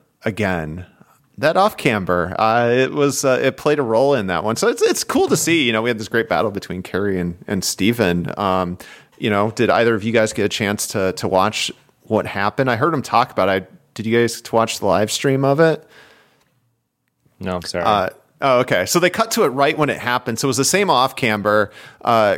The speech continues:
Speaker 1: Kerry tried to pass Steven before. Steven, you know, he's the crafty veteran. He blocks Kerry, puts him into the tape, you know, Rubbin is racing. Uh, and then on this off camber, Hyde goes out wide to kinda set it up and kinda probably carry the inside out of it.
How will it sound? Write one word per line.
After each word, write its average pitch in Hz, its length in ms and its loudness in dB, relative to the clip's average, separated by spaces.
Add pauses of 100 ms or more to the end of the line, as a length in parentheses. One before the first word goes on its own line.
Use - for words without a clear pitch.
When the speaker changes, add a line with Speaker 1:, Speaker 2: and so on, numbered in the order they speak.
Speaker 1:
Kerry 180 260 2
tried 175 220 0
to 147 80 0
pass 135 320 -2
Steven 123 340 0
before. 110 420 -2
Steven, 117 600 0
you 123 140 -4
know, 110 100 2
he's 147 240 -2
the 156 80 0
crafty 110 400 -2
veteran. 95 520 -2
He 120 120 -6
blocks 101 480 0
Kerry, 98 380 0
puts - 280 -4
him 110 80 -2
into 101 240 -4
the 92 120 -10
tape, 90 420 -2 (300)
you 120 100 0
know, 110 80 2
Rubbin 113 340 2
is 110 220 2
racing. 98 640 0 (320)
Uh, 113 420 2
and 127 160 -2
then 135 300 2
on 143 200 0
this 143 140 0
off 151 200 0
camber, 110 500 0
Hyde 151 400 0
goes 120 240 2
out 104 200 2
wide 120 440 2
to 107 100 -10
kinda 107 280 -4
set 113 280 0
it 98 120 -2
up 101 280 2
and 92 240 -6
kinda 95 200 -6
probably 98 220 -2
carry 101 260 -2
the 95 120 0
inside 101 360 0
out 131 160 2
of 139 80 -2
it. 101 200 2